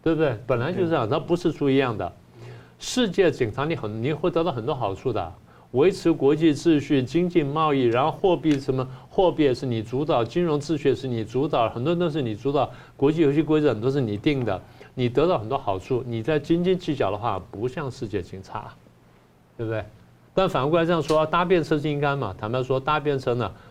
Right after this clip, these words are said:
Speaker 1: 可以，但不可以过分，<laughs> 啊，不可以过分。我们刚刚说了，因为你这个是公共财，是大家一起来维护的，所以川普说了狂言呢，我们要这样讲，你要准确说，他要恐吓人，他恐吓谁？恐吓欧洲，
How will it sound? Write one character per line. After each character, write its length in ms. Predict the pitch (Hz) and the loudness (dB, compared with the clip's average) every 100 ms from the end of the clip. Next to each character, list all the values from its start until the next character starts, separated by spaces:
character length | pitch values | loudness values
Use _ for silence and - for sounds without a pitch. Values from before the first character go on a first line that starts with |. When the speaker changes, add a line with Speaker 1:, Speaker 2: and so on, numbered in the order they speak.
| - _ | -20 _
Speaker 1:
可 300 | - - 113 | -10 -2 0
以， 140 | 139 - | 0 -2
但 140 | 107 | -8
不 140 | 104 - | -12 -12
可 100 | 101 | -10
以 40 | |
过 220 | - 113 | -4 -4
分， 400 | 92 - - 156 - 113 | -4 -6 -6 -4 -6 -8
<laughs> 220 | - - - | -8 -8 -4
啊， 200 | 120 110 | -4 -2
不 140 | 147 | -2
可 80 | 147 | 0
以 60 | |
过 200 | 113 123 117 | 0 0 0
分。 220 | 120 98 - - - | -2 -6 -12 -20 -8
我 80 | 127 | -4
们 100 | 139 | -2
刚 120 | 147 | -2
刚 80 | 151 | -2
说 180 | 151 131 | -2 -2
了， 180 | 110 131 - - - - - | -2 -6 -20 -20 -20 -20 -2
因 200 | 170 202 | 2 4
为 240 | 196 139 131 | 4 2 0
你 200 | 123 123 | 0 2
这 120 | 196 | 4
个 100 | 180 | 2
是 120 | - | 2
公 140 | 151 165 | 0 0
共 100 | 127 | 0
财， 180 | 104 | -4
是 140 | 104 139 | -4 -2
大 160 | 143 | -2
家 140 | 135 135 | 2 2
一 20 | |
起 140 | 135 | 2
来 120 | 98 98 | 0 2
维 180 | 107 | 0
护 220 | 104 123 104 | 0 0 -2
的， 140 | 92 - - - - - | -4 -10 -20 -20 -20 -8
所 140 | - 175 | 2 2
以 60 | |
川 340 | 156 - 196 214 | 2 -2 -4 -2
普 160 | 123 | -2
说 200 | 110 165 | 0 2
了 100 | 170 | 2
狂 380 | - - 113 165 | 0 -2 -2 0
言 200 | 139 117 | 0 0
呢， 220 | 120 95 | -2 -4
我 80 | 98 | -4
们 140 | 120 | -2
要 60 | 135 | 0
这 100 | 120 | 0
样 120 | 131 104 | -2 -4
讲， 180 | 107 - - - | -8 -10 -14 -4
你 80 | |
要 100 | 131 | -2
准 240 | 143 135 104 | 0 0 0
确 180 | 143 127 | 0 2
说， 240 | 131 120 - - - | 2 0 -4 -20 -6
他 120 | 143 | -2
要 100 | 143 | 0
恐 300 | 131 - 92 | -2 -4 -4
吓 240 | 92 143 104 | -2 -2 -2
人， 180 | 98 98 - - | -6 -8 -18 -6
他 140 | 151 | -4
恐 160 | 160 139 | -2 0
吓 80 | 135 | 0
谁？ 160 | 135 | -2
恐 180 | 120 107 | -4 -4
吓 60 | 120 | -4
欧 200 | 120 127 | 0 0
洲， 240 | 127 127 | 0 -2